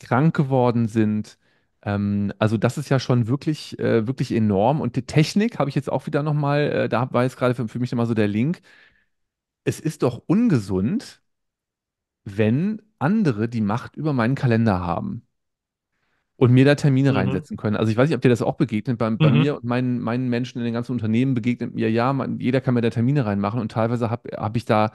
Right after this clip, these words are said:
Speaker 1: das Phänomen, dass mir Leute in meinem Kalender Termine drüber bügeln. Also da steht ein Termin drinne und dann macht mir ein anderer da noch einen Termin drauf, dann habe ich da zwei Termine zur gleichen Zeit. Und auch dieses Thema, äh, wir machen ein Online-Meeting von neun bis zehn, das nächste von zehn bis elf, das nächste von elf bis zwölf,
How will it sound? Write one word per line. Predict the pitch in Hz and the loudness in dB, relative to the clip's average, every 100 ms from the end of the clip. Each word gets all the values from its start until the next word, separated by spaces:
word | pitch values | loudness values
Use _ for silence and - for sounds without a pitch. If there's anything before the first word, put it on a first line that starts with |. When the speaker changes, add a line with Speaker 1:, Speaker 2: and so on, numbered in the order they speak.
| - - - | -10 -16 -12
Speaker 1:
das | 107 | -4
Phänomen, | 120 113 101 104 135 | 0 2 2 2 2
dass | 123 127 | 0 0
mir | 113 | 2
Leute | 101 120 139 | 2 2 0
in | |
meinem | 107 110 | -2 -2
Kalender | 117 98 117 123 | -4 -2 -2 -2
Termine | - 113 127 120 | 0 0 2 0
drüber | 117 180 196 | 0 0 0
bügeln. | 135 95 95 92 | -2 -6 -4 -4
Also | 104 | -4
da | 104 | -2
steht | - 131 | -2 -4
ein | 147 | -2
Termin | 131 120 117 | 0 4 2
drinne | 110 110 113 196 320 - - - _ - | 2 2 2 0 -2 -12 -20 -20 _ 0
und | 135 131 | 2 2
dann | 117 107 | 2 0
macht | 120 | -2
mir | 139 | -6
ein | - | -4
anderer | 107 120 135 185 | -2 -2 -4 -4
da | 156 | -4
noch | 110 180 | -6 -6
einen | 185 | -4
Termin | 135 123 120 | -2 -2 -2
drauf, | 98 120 | -4 -2
dann | 120 | -4
habe | |
ich | 107 | -4
da | 98 | -8
zwei | - 117 175 | 0 2 4
Termine | 240 180 117 | 4 4 2
zur | 113 | -2
gleichen | 101 98 - | 0 -2 -4
Zeit. | - 143 208 - _ _ - - _ _ | -4 -2 -2 -6 _ _ -20 -20 _ _
Und | 127 | -4
auch | 127 | -2
dieses | 147 127 127 | -2 -4 -4
Thema, | - 143 143 135 131 | -2 0 2 0 0
äh, | - 117 117 | -2 -2 0
wir | 123 | 0
machen | 131 131 131 | -2 -4 -4
ein | 110 135 139 | -2 -2 -2
Online-Meeting | 135 135 131 127 131 | -2 -2 -2 -2 -4
von | 123 127 | -4 -2
neun | 127 131 | -2 -2
bis | 131 - | -6 -6
zehn, | - 131 131 | 2 4 4
das | 127 123 | 2 0
nächste | 127 - 135 | -2 -4 -4
von | 139 | -2
zehn | 127 143 139 | 0 0 2
bis | 139 | -2
elf, | - 110 117 123 123 | -2 2 6 4 2
das | 120 | -4
nächste | 131 123 123 | -6 -6 -4
von | 127 | -2
elf | - 123 - | 0 0 0
bis | 123 | -4
zwölf, | - - 120 131 135 | -6 2 6 6 4